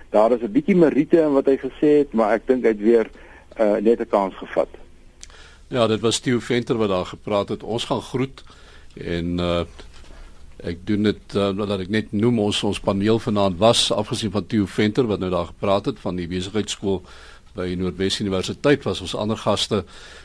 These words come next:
Speaker 2: eh, Tim Du Plessis, hy is die hoof van nuus en aktualiteit by Kyknet,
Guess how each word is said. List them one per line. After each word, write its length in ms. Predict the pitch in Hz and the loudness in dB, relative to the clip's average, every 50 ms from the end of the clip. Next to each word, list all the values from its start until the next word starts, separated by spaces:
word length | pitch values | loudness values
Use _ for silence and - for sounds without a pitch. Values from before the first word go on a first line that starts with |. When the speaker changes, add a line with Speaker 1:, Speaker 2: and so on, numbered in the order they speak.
| - - - | -20 -14 -10
Speaker 2:
eh, 160 | - 90 85 85 82 - | -8 -6 -6 -6 -4 0
Tim 200 | - 120 110 107 | 0 2 2 2
Du 100 | 107 101 | 0 -2
Plessis, 560 | - - 101 - - - - 143 139 131 104 | -2 -2 -2 0 2 4 4 6 6 6 6
hy 260 | 95 95 98 92 - | 4 2 0 0 -2
is 140 | 95 - - | -4 -6 -6
die 100 | - 98 | -6 -4
hoof 220 | 90 92 107 104 - - | 0 2 2 0 0 -2
van 160 | - 98 92 | -4 -2 -2
nuus 220 | 95 104 104 - | 0 -2 -2 -2
en 100 | - 101 | -4 -4
aktualiteit 680 | 98 92 - - - 101 90 87 85 - 120 104 - - | -4 -4 -4 -4 -4 -4 -4 -4 -4 -2 -2 -2 -2 -4
by 120 | 90 85 | -6 -8
Kyknet, 540 | - - 131 131 131 - - 151 143 139 | -2 2 2 2 4 4 6 4 4 4